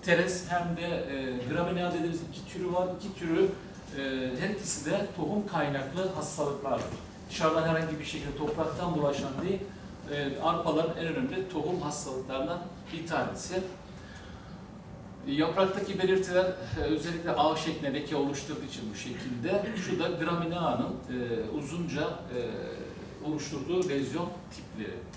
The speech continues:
Evet, diğer bir tohum kaynaklı, e, arpa dışında buğdaylarda da görülebiliyor veya yabancı otlarda, çeltikte de görülebiliyor.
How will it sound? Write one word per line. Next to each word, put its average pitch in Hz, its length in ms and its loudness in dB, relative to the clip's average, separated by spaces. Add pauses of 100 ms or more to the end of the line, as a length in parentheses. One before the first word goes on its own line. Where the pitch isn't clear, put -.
(1200)
Evet, 220 260 4
diğer 190 260 6
bir 180 160 2 (180)
tohum 185 260 6
kaynaklı, 165 840 2
e, 135 100 2
arpa 180 360 4
dışında 165 460 0
buğdaylarda 147 540 2
da 165 60 -2
görülebiliyor 113 640 -2
veya 135 240 4
yabancı 147 480 2
otlarda, 139 440 0
çeltikte 143 520 -4
de 147 60 0
görülebiliyor. 107 600 -2